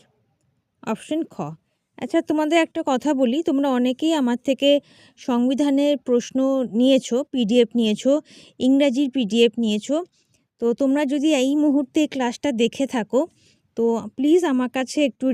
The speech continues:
রিসেন্ড করো, কারণ আমার সমস্ত ডেটাই হারিয়ে গেছে। ঠিক আছে, একজনের নাম এই মুহূর্তে আমার ভীষণ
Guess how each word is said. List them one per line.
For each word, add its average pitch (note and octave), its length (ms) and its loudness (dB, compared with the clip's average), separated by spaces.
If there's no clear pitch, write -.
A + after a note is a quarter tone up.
রিসেন্ড C4 340 0
করো, A#3+ 240 2
কারণ A3+ 420 -2
আমার A3+ 180 -2
সমস্ত A#3 440 -6
ডেটাই C#4 520 0
হারিয়ে B3+ 300 2
গেছে। G#3 300 -2
ঠিক D4+ 240 -2
আছে, F#3+ 280 -4
একজনের C4+ 360 -2
নাম D4 260 -2
এই C4 120 2
মুহূর্তে C#4+ 400 0
আমার C#4+ 220 0
ভীষণ C#4+ 240 -2